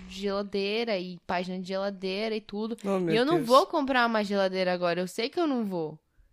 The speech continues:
Speaker 1: Por que que eu tô fazendo isso comigo? Eu não sei.
Speaker 2: É.
Speaker 1: Passa a noite
Speaker 2: Va-
Speaker 1: inteira. Fala assim, "Eu
Speaker 2: Pare-
Speaker 1: vou." Fala.
Speaker 2: Eu ia falar que parece muito The Sims, né? Que você fica lá um,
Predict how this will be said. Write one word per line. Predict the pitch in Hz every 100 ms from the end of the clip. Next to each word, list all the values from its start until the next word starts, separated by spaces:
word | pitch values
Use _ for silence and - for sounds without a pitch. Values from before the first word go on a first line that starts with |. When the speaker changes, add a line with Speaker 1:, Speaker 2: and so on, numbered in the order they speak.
| _ _ -
Speaker 1:
Por | 220
que | 254
que |
eu | 285
tô | 285
fazendo | 247 247 240
isso | 220 -
comigo? | 196 208 262
Eu | 226
não | 226 339
sei. | - - 226 165 156 - _ - - -
Speaker 2:
É. | 175 160
Speaker 1:
Passa | 202 220 233
a |
noite | 208 220 247
Speaker 2:
Va- | 302
Speaker 1:
inteira. | 262 190 170 165 165 - -
Fala | - 196 190
assim, | 190 208
"Eu | 202
Speaker 2:
Pare- | 208 196
Speaker 1:
vou." | 190 196 190 185 180 175 175 165 160 165
Fala. | - 190 160 151 156 _ _ _ _ - - - _ 185
Speaker 2:
Eu | 175
ia | 180 185
falar | 196 185
que | -
parece | 190 190 190
muito | 185 196
The | 190
Sims, | 220 - 202 196 175
né? | 170
Que | -
você | 185
fica | - 190 - 190
lá | 180 180
um, | 175 170 160 156